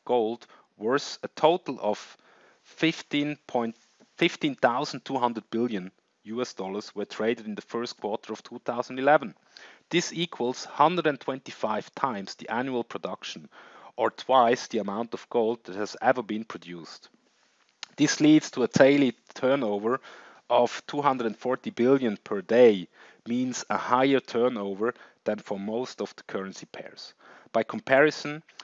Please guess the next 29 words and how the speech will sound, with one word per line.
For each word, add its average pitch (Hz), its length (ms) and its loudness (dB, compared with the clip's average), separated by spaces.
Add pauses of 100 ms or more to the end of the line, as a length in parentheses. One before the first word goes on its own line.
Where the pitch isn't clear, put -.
(140)
the - 80 -20
daily 143 340 4
turnover 113 520 0
of 95 180 -8
Apple - 260 -8
shares 127 400 0
is - 180 -16
U 110 120 -8
S 104 100 -4
dollars 95 300 -10
five - 280 -10
point 87 160 -16
five - 320 -6
billion. 117 360 -4 (300)
This 131 240 -6
means 117 520 -4
that - 240 -6
gold 147 420 4
is 101 200 -10
one 120 280 -2
of 110 200 -10
the 101 80 -10
most 123 520 0
liquid 117 480 -6
asset - 400 -4
classes 98 420 -6
in 101 160 -12
the 98 80 -12
world. 92 420 -12